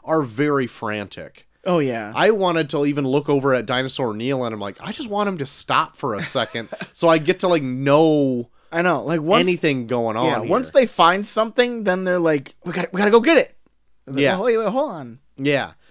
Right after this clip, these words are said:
Speaker 2: Take a little bit."
Speaker 1: So, the, uh, opening of, not this, I'm not tr-, gonna spoil this, but the opening starts out with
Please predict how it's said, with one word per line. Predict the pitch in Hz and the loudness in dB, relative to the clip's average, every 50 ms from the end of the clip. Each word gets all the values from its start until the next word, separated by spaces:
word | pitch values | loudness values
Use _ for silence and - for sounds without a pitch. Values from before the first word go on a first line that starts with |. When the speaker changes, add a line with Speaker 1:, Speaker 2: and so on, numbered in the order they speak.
| _ | _
Speaker 2:
Take | - 196 190 190 | -12 -10 -8 -6
a | 185 | -6
little | 165 147 139 127 | -6 -6 -6 -6
bit." | 120 120 101 82 73 - - | -8 -8 -10 -10 -12 -14 -16
Speaker 1:
So, | - - 175 180 170 170 165 160 - - - - _ _ _ _ _ _ _ - | -8 0 2 4 4 4 4 2 0 -4 -12 -20 _ _ _ _ _ _ _ -12
the, | 165 160 165 165 170 165 156 147 147 147 | -8 -2 0 2 2 4 2 2 2 2
uh, | 143 139 131 127 123 120 110 - _ _ | 0 0 0 0 -2 -4 -6 -8 _ _
opening | - 220 269 254 - 240 220 196 175 160 | 2 2 4 2 2 0 0 0 0 0
of, | 156 147 139 131 131 - - - _ _ _ _ _ _ _ _ _ _ _ _ _ _ _ | -2 -2 -4 -8 -14 -20 -20 -20 _ _ _ _ _ _ _ _ _ _ _ _ _ _ _
not | - 170 196 180 180 - | -4 -2 0 0 0 -2
this, | 175 147 - - - _ _ _ _ _ | -6 -8 -8 -10 -14 _ _ _ _ _
I'm | - 170 170 | -4 -4 -2
not | 175 147 135 - | -2 -4 -6 -8
tr-, | - 165 - - | -12 -10 -10 -8
gonna | 151 139 147 135 123 | -6 -4 -4 -4 -6
spoil | - - - 131 120 113 107 101 | -6 -8 -6 -4 -2 -2 -2 -4
this, | 95 95 - | -6 -10 -8
but | - - - - | -6 -6 -4 0
the | 151 170 | 0 0
opening | 185 180 - 185 170 165 | 0 0 -2 -4 -6 -6
starts | - - 165 156 151 143 - | -6 -4 -4 -4 -4 -2 -2
out | 151 147 143 135 | -2 -2 -2 -2
with | 131 127 - _ | -4 -8 -10 _